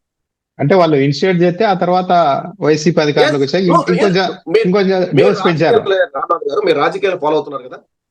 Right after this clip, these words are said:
Speaker 2: భాష, రాజకీయాల్లో అసెంబ్లీలో భాష,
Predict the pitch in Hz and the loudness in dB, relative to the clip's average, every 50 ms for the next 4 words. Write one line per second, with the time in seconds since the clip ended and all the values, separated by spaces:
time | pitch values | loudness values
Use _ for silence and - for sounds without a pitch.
0 | _ _ _ _ _ _ _ - 120 135 160 160 - 175 160 151 151 - - _ | _ _ _ _ _ _ _ -2 0 0 0 0 0 0 0 0 -2 -4 -8 _
1 | _ _ _ _ _ _ _ _ _ _ _ _ _ _ _ - - - - 135 | _ _ _ _ _ _ _ _ _ _ _ _ _ _ _ -8 -6 -4 -4 -4
2 | - 143 143 131 123 123 120 117 120 - 127 120 123 123 117 117 110 90 82 101 | -4 -2 0 2 2 2 2 0 0 0 -2 -2 0 0 0 0 0 -2 -2 -4
3 | 92 95 104 98 - 113 | -2 -2 -2 -2 -2 -2